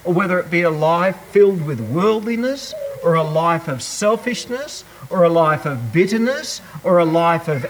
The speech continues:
anger, or a life of unforgiveness, we must not live a life of sin.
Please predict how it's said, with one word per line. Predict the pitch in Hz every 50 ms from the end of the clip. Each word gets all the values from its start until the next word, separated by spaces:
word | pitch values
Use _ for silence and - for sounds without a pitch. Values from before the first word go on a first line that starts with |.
| - -
anger, | 180 190 220 240 247 247 254 277 285 302 302 294 - - - 156 -
or | - 202 185
a | 180
life | 170 170 170 170 170 175 175 170 -
of | 170 147 131 135 -
unforgiveness, | - 175 170 165 147 - 151 135 123 123 160 214 233 208 220 247 277 311 311 294 - - - - - -
we | - 190 202 202
must | 196 185 185 196 202 240 277 294 285 - - 214
not | 220 247 262 254 - 175 170 - - 175
live | 185 175 208 247 247 226 185 170 175 175 180 - - - - -
a | 180 170
life | 175 175 185 190 196 180 160 151 156 156 - - - -
of | 175 165 143
sin. | - - - 226 226 190 123